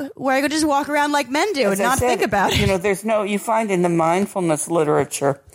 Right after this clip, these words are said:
Speaker 2: nothing ever about enlightenment, which is the goal of <laughs> Buddhist meditation, as I understand it. Uh, and the, it's, it's simply improving yourself so you can be more effective and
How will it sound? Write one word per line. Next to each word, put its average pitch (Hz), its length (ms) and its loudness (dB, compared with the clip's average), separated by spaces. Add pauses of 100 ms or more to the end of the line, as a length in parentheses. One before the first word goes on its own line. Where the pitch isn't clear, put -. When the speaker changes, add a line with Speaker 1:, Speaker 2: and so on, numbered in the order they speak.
(260)
Speaker 2:
nothing 165 840 2
ever 160 540 2 (120)
about 143 540 0
enlightenment, 147 1000 2 (600)
which 160 240 -2
is 143 140 2
the 147 100 -2
goal 139 360 4
of 127 280 0 (120)
<laughs> - 140 -20
Buddhist 208 460 0
meditation, 117 680 -2 (440)
as 135 140 -4
I 131 160 4
understand 147 580 0
it. - 160 -4 (680)
Uh, 139 380 0 (260)
and 151 380 2
the, 147 60 2
it's, 151 460 0
it's 156 220 -2
simply 175 840 0 (380)
improving 170 600 2
yourself 170 440 0
so 180 80 -4
you 175 80 2
can 170 80 -4
be 170 80 2
more 160 240 2
effective 160 800 0
and 170 240 0